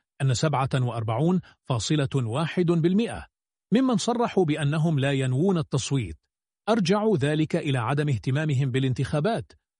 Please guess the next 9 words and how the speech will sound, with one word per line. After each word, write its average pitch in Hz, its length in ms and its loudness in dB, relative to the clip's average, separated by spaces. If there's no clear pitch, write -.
مقابل 147 580 2
سبعة 123 460 -2
عشر 127 440 0
بالمئة 131 480 -2
قالوا 247 320 2
إنهم 147 360 0
يقاطعون 135 640 0
لأسباب 131 540 -2
أيديولوجية، 151 1000 0